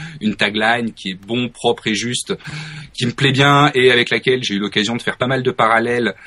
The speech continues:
euh, au niveau des personnes que j'ai rencontrées justement, euh, dans l'écosystème de l'open source, du logiciel libre. Et, euh, <clears throat> et donc, euh, par ailleurs, cette, euh,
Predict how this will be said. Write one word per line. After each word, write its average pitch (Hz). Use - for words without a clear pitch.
euh, -
au 117
niveau 117
des 113
personnes 120
que 104
j'ai 101
rencontrées 120
justement, 113
euh, 101
dans 110
l'écosystème 117
de 101
l'open 107
source, 110
du 101
logiciel 107
libre. 110
Et, 113
euh, 117
<clears throat> 95
et 110
donc, 123
euh, 98
par 101
ailleurs, 120
cette, -
euh, 98